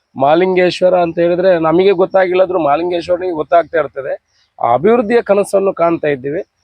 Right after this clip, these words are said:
ಎಲ್ಲೆಲ್ಲಿ ಮಾಲಿಂಗೇಶ್ವರ ದೇವಸ್ಥಾನದ ಜಾಗ, ಯಾವುದೇ ದೇವಸ್ಥಾನದ ಜಾಗಗಳು ಒತ್ತುವರಿಯಾಗಿದೆ, ಅದನ್ನು ನಿರ್ದಾಕ್ಷಿಣ್ಯವಾಗಿ ತೆರವುಗೊಳಿಸುವಂತ ಕೆಲಸವನ್ನು ಮಾಡ್ತೇವೆ. ಅದರಲ್ಲೂ ಯಾರು ಕೆಲ ಇವಾಗ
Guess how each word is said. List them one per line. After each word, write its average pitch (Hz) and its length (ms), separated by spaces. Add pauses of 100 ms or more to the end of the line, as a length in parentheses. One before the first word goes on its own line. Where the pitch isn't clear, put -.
(280)
ಎಲ್ಲೆಲ್ಲಿ 170 500
ಮಾಲಿಂಗೇಶ್ವರ 180 720
ದೇವಸ್ಥಾನದ 165 720
ಜಾಗ, 151 300
ಯಾವುದೇ 170 720 (300)
ದೇವಸ್ಥಾನದ 175 640
ಜಾಗಗಳು 151 420
ಒತ್ತುವರಿಯಾಗಿದೆ, 147 680 (520)
ಅದನ್ನು 156 240
ನಿರ್ದಾಕ್ಷಿಣ್ಯವಾಗಿ 160 1160
ತೆರವುಗೊಳಿಸುವಂತ 139 720
ಕೆಲಸವನ್ನು 131 520
ಮಾಡ್ತೇವೆ. 131 400 (400)
ಅದರಲ್ಲೂ 233 260
ಯಾರು 214 420
ಕೆಲ 220 220
ಇವಾಗ 220 440